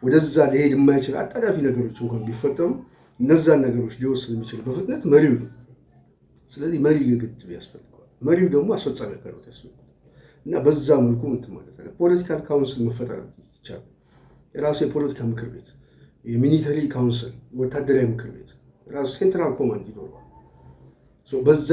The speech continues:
ደረጃም ቢታሰብ ማለት ነው። እያንዳንዷን ነገር ማለት ነው። የ-፣ የስልጠናና መምሪያ፣ የሎጂስቲክ መምሪያ የራሱን የሆነ ኮማንድ፣ ራሱን የሆነ ማዕከላዊ ኮማንድ እየፈጠረ ግን ተጠሪነቱ ግን ለማዕከላዊ ኮማንዱ ለመሪው የሆነ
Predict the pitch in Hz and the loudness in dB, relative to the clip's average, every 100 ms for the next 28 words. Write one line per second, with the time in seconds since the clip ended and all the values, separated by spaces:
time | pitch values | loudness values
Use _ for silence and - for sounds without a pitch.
0 | 147 131 120 117 107 113 - 117 - - | 4 4 0 -2 -8 -12 -14 -16 -16 -18
1 | - _ - - 107 143 220 185 160 127 | -20 _ -20 -18 -12 -2 2 4 4 2
2 | 110 95 - 87 - - - 110 113 127 | 0 -6 -14 -20 -20 -20 -20 -12 -6 -4
3 | 127 117 107 101 117 120 160 180 156 147 | -2 -2 -6 -8 -8 -6 -6 0 2 2
4 | 135 120 117 113 - 120 117 131 131 143 | 2 0 0 -4 -8 -4 -2 0 0 -2
5 | 175 165 139 113 - - _ _ 185 180 | -4 -2 0 -2 -6 -16 _ _ -6 -4
6 | 180 156 120 110 - - - _ _ _ | -2 0 0 -2 -12 -18 -20 _ _ _
7 | _ _ _ _ 110 - 185 160 120 117 | _ _ _ _ -16 2 4 4 2 -2
8 | - - - - 143 147 139 123 113 113 | -8 -16 -14 -6 -4 -4 -2 0 0 -2
9 | 139 139 135 117 117 113 104 107 113 131 | -6 -6 -4 -4 -4 -8 -8 -10 -8 -8
10 | 127 170 269 - _ - 190 175 165 175 | -8 -8 -10 -14 _ -4 -2 0 2 2
11 | 147 135 123 139 123 - 139 147 - 127 | 4 4 2 -2 -2 -2 0 -2 -4 -4
12 | 117 - 117 127 175 285 214 139 143 139 | -4 -4 -6 -6 -4 -6 0 8 8 8
13 | 120 - - - _ 117 117 151 | 4 0 -14 -20 _ -6 -2 -2